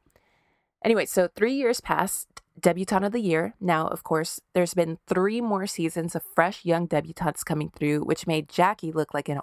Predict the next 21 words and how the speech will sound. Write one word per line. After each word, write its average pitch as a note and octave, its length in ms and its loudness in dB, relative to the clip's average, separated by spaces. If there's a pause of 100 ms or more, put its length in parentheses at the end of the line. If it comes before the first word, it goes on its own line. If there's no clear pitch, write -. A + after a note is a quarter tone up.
old D#3 360 2
maid, D#3 480 -4 (840)
including, F#3 640 0
but - 120 0
not - 240 0
limited B3 360 0
to, F3+ 320 0
her F3 160 0
baby E3 280 -4
sister A#3 380 -2
Lee, G#3 520 -4 (160)
who E3 120 2
was E3+ 220 0 (160)
also F3 440 2
named D3 500 -8 (140)
debutante C#3 560 0
of C3 160 -4
the C3+ 120 -2
year B2+ 260 0
this - 240 -8
year. - 240 -10